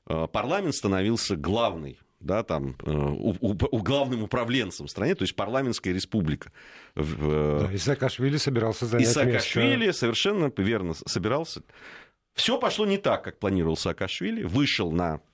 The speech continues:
Speaker 1: авансцену Иванишвили, разразился тюремный так называемый скандал. Э,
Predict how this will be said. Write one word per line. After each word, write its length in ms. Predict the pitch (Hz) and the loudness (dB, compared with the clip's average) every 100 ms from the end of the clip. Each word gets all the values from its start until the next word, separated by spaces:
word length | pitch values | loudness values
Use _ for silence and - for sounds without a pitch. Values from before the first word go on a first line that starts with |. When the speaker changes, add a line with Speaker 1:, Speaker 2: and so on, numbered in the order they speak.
| _ _ - | _ _ -6
Speaker 1:
авансцену 720 | 113 113 117 - 131 107 82 76 | -4 -2 -4 -4 0 0 -2 -2
Иванишвили, 840 | 104 95 85 - 180 202 175 170 - _ - | 0 0 0 0 2 2 2 -2 -12 _ -6
разразился 720 | 104 107 135 135 143 98 98 | -4 0 0 0 -2 0 -2
тюремный 520 | - 139 127 117 95 | 0 0 2 0 -2
так 180 | 87 80 | -6 -4
называемый 520 | 90 85 92 82 76 | -2 2 2 0 -2
скандал. 600 | - 98 110 156 196 196 _ _ - - - _ | -4 -2 0 2 0 -2 _ _ -20 -20 -20 _
Э, 520 | 90 92 92 92 90 | -2 2 2 2 0